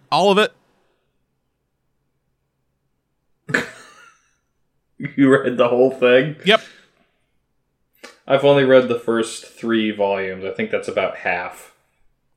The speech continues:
Speaker 1: Yeah, it's good.
Speaker 2: Yeah,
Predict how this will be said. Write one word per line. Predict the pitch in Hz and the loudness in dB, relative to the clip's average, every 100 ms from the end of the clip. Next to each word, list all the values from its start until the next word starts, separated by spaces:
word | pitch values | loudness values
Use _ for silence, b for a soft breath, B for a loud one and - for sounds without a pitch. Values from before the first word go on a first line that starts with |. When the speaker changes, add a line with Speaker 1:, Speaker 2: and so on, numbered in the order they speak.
| _ _ _ _ _ _ _ _ | _ _ _ _ _ _ _ _
Speaker 1:
Yeah, | - 220 | -4 -2
it's | 240 | 0
good. | - 147 113 80 _ _ _ _ _ _ _ _ _ _ _ _ _ _ _ _ | 2 2 2 -2 _ _ _ _ _ _ _ _ _ _ _ _ _ _ _ _
Speaker 2:
Yeah, | 156 214 - | 2 2 2